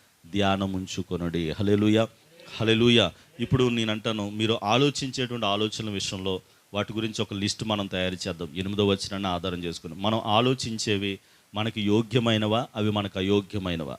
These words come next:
రెండవదిగా మనం ఆలోచిస్తున్నటువంటివి న్యాయయుక్తముగా ఉన్నాయా, అవి అన్యాయముగా ఉన్నాయా? మన యొక్క ఆలోచనలు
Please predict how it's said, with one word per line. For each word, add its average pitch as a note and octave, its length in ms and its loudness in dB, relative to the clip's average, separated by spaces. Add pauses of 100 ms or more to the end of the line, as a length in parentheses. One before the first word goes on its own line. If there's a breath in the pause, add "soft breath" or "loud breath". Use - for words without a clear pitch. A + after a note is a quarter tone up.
(120)
రెండవదిగా G2+ 480 0 (360 soft breath)
మనం G#2+ 180 0
ఆలోచిస్తున్నటువంటివి A2+ 1120 2 (140)
న్యాయయుక్తముగా A2+ 920 2
ఉన్నాయా, G#2 480 -2
అవి G#2 240 -4
అన్యాయముగా G2+ 640 2
ఉన్నాయా? E2+ 300 -2 (300 soft breath)
మన A2 100 0
యొక్క A2+ 180 0
ఆలోచనలు B2+ 720 4